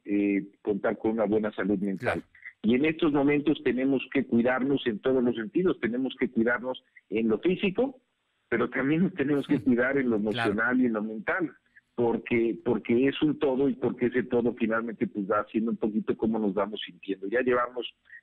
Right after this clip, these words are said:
Speaker 1: de marzo para acá, Tocayo, pues ya
Speaker 2: No, güey, ya,
Speaker 1: llevamos
Speaker 2: ya llevamos diez meses.
Speaker 1: prácticamente nueve meses, diez meses ya, ya
Speaker 2: Sí.
Speaker 1: casi diez meses.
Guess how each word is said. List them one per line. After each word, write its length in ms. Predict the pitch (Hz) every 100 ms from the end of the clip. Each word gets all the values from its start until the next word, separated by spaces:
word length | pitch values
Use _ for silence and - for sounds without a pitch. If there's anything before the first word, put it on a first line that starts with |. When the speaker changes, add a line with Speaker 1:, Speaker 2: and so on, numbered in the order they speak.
| -
Speaker 1:
de 140 | 107
marzo 340 | 120 131 - -
para 200 | 107 107
acá, 400 | - 139 156 156
Tocayo, 400 | 151 143 143 147 -
pues 140 | 110
ya 80 | 139
Speaker 2:
No, 40 | 127
güey, 80 | 127
ya, 60 |
Speaker 1:
llevamos 280 | 131 135 117
Speaker 2:
ya 60 | 135
llevamos 300 | 147 151 165
diez 140 | 147 143
meses. 280 | 196 226 208
Speaker 1:
prácticamente 640 | 113 123 135 - 131 117
nueve 320 | 113 139 131
meses, 480 | 120 190 180 156 135
diez 240 | 123 156 139
meses 380 | 185 196 143 -
ya, 320 | 185 202 - _ -
ya 140 | 123
Speaker 2:
Sí. 60 | 139
Speaker 1:
casi 220 | 147 131
diez 260 | 131 131 120
meses. 340 | 165 151 170